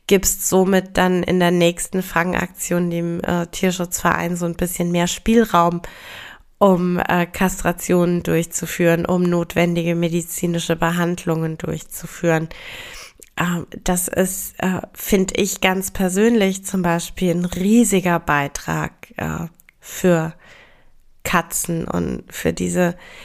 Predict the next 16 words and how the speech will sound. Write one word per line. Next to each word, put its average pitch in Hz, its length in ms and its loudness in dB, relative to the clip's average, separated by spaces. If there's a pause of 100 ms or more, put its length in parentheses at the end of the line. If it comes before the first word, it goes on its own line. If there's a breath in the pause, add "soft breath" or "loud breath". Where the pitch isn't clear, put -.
(160 loud breath)
vielen, 202 500 4
vielen 185 420 0
anonymen 175 720 0
Streunerkatzen, 175 1120 -2
die 170 180 -8
es, - 240 -8
ähm, 165 420 -4 (300)
leider 170 640 0 (480)
immer 175 340 0
noch 175 560 -4
in 175 140 -4
Deutschland 165 640 -2
gibt. - 500 -12 (1400 loud breath)
Du - 80 0
kannst 220 480 0
also 175 520 -2